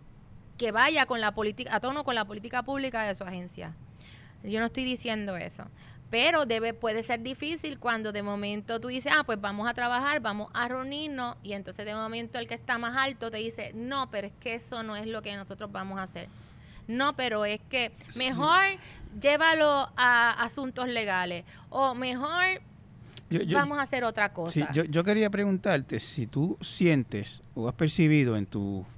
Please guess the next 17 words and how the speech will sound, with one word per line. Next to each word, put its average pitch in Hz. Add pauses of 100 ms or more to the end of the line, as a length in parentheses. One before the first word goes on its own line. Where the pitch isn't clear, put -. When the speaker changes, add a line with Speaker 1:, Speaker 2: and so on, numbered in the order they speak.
(220)
Speaker 2:
trabajo 117
en, 98
en, 95
en, 92
en 104
Washington 113
relacionado 110
con 117
abogando 113
por 110
Puerto 107
Rico, 139
¿no? 143
Por 123
lo, 95
por -
la, 95